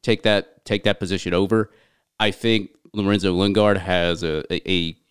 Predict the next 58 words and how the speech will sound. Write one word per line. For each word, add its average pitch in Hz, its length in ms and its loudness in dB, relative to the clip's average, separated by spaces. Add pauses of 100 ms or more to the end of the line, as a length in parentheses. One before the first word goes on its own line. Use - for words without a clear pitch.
(100)
a 101 60 -2
good 101 180 0
argument 127 380 2
here 156 180 2
too, 151 360 2
but 110 120 0
I 90 120 2
think 101 280 -4
Lorenzo 98 440 -2
Lingard 95 420 0
is 85 120 -4
too 101 200 -8
talented 92 560 -4
to - 100 -14
keep - 300 -10
off 78 160 -4
the - 80 -12
field. 90 420 -4 (480)
And 110 100 0
I 104 40 0
think 120 280 0
with 113 120 -2
the 98 60 0
losses 98 400 0
at - 120 -6
some 101 200 -2
positions, 95 460 -4
you 98 80 -2
may 92 140 0
see 95 180 -6
Lorenzo 90 400 -2
Lingard 87 440 -2
playing 87 360 -2
in 82 80 -4
a 80 60 -6
different - 320 -10
role 87 220 -2
somewhere, 85 340 -4
like 82 120 -2
on - 120 -12
special 104 400 -4
teams. 110 400 0 (380)
And 139 140 4
then 180 80 6
he 196 60 6
may 180 180 4
make 160 200 4
his 139 140 0
way 139 160 4
as 143 100 4
a 127 40 0
running 143 240 4
back 92 220 2
in 90 80 -8
some 101 140 -4
of 98 40 -4
these 101 160 -2
two 113 180 -4